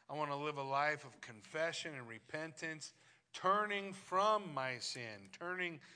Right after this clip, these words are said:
to the glory of God, recognizing all that, that God has for us, the things that we can, that we can experience in him."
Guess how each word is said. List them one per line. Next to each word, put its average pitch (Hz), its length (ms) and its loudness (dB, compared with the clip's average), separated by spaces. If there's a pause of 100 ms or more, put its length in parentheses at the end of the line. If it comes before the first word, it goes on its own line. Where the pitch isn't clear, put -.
(260)
to 208 640 0
the 117 160 -12
glory 143 480 2
of 131 120 -6
God, 127 360 2
recognizing 180 760 -2
all 190 360 4
that, 147 180 0 (640)
that 127 140 -16
God 196 320 0
has 175 480 0
for 170 400 -2
us, 110 260 -6
the 123 80 -16
things 185 400 -6
that 156 100 -8
we 170 180 -6
can, 151 340 -6 (640)
that 131 100 -8
we 160 140 -4
can 156 220 -2
experience 160 1040 2
in 147 300 -8
him." 101 260 -12